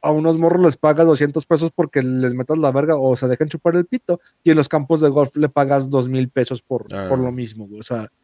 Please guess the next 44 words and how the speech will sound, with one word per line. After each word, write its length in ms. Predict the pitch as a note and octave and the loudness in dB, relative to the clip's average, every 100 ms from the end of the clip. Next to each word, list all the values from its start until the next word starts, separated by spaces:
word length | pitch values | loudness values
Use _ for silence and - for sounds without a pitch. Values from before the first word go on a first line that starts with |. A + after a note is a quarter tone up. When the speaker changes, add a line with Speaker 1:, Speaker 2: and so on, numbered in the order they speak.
| _ _ | _ _
Speaker 1:
son, 220 | - E3 | -4 0
son 160 | E3 F3 | 2 4
ámbitos 320 | F3 E3+ F3 | 4 2 2
completamente 600 | D#3 C3+ C#3 D3 D3 C#3+ | 0 0 0 0 0 2
diferentes, 600 | D3+ C3+ C3+ C3+ C3 D3+ | 4 4 2 2 0 -2
pero 220 | - C#3+ | 2 4
es 140 | C3+ D3+ | 4 4
el 160 | D3 | 2
mismo. 600 | C#3+ C#3+ C#3+ C3+ D3 C3 - _ _ - | 2 -2 -2 -2 0 0 -4 _ _ -2
Y, 200 | F#3+ F#3+ | -2 4
y 40 | |
el 100 | G3 | 4
problema 400 | F#3 E3+ E3+ F3+ | 6 6 6 2
con 120 | A3 G#3 | 2 0
los 120 | F3+ | 0
campos 260 | F#3 F3 | 0 0
de 80 | G3+ | 2
golf, 180 | G#3 G#3 - | 2 0 -2
que 80 | F#3 | 0
no 80 | F#3 | 0
es 60 | |
problema, 480 | - B3 B3 B3 B3 | 4 4 6 4 2
sino 260 | - G3 G3 | 0 2 4
la 140 | F#3 | 4
tradición, 680 | F3 D#3+ C3+ B2 D#3+ F3 C4+ _ _ - | 2 0 0 0 2 2 0 _ _ -4
es 140 | C#3+ | -2
que 100 | - | -2
sabes 320 | F3+ F3 F#3 F#3 | 2 4 4 2
que 120 | F3+ | 0
pasa 240 | D#3 D3 | 0 0
en 80 | D#3+ | 0
todo 180 | E3 D#3+ | 4 4
el 80 | C#3 | 2
mundo, 340 | D3 C#3 B2 | -2 -2 0
desde 240 | C3 C3 | 2 4
Donald 320 | C#3 C#3+ E3+ E3+ | 2 4 2 2
Trump 240 | F3 F3 | 0 0
jugando 480 | - F3+ D#3+ D3 D3+ | -2 0 2 2 2
golf 340 | D#3+ D#3+ D#3 D#3+ | 4 6 4 0
en, 180 | D#3+ C#3 | -6 -4
en 360 | C#3+ C3+ C3 | -6 -6 -8
Mar 200 | C3 C3+ | -4 -2
a 80 | C#3+ | 0
Lago, 440 | D#3 F3+ F3 A3+ | 0 2 2 -2